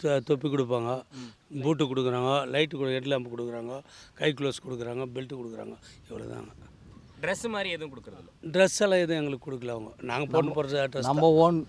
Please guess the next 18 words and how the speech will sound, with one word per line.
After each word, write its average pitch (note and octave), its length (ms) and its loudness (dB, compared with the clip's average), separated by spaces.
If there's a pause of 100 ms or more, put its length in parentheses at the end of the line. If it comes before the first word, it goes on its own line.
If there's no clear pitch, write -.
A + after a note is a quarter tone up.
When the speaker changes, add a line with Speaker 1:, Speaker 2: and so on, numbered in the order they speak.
Speaker 3:
ட்ரெஸ். - 480 -2
Speaker 1:
நாங்க D3+ 220 2
எது D3+ 160 4
பே-, D3 340 2
பேண்ட் D3 300 -2
கீண்ட் D3 380 -2
எதுனா C#3+ 220 -2
பழசு C#3+ 260 -4
கிசு C#3 220 -10
மாட்டின்னு C#3 400 -6
கே-, C3 100 -10 (380)
குஜில C3+ 520 -4
கிஜில C3+ 240 -4
வாங்கிட்டு C3 340 -4
போய் - 20 -8
மாட்டின்னு B2 340 -6
போறது A#2 200 -10
தான். A2+ 160 -16